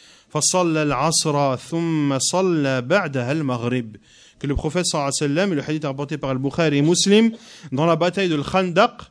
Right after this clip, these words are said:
qui est aussi appelée Ghazwat al-Ahzab, que le prophète sallallahu alayhi wa sallam a fait ses ablutions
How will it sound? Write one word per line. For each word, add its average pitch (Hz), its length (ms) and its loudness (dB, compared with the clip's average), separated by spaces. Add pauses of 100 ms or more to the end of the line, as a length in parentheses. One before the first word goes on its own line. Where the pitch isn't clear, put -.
(220)
qui - 140 -6
est 151 60 0
aussi 147 220 -2
appelée 175 560 2 (280)
Ghazwat 165 640 2 (1700)
al-Ahzab, 151 640 2 (760)
que 151 80 2
le 151 100 4
prophète 180 260 2
sallallahu 165 300 2
alayhi 160 140 2
wa 196 60 6
sallam 214 160 4
a 165 100 2
fait 220 180 0
ses 175 220 -2
ablutions 185 720 0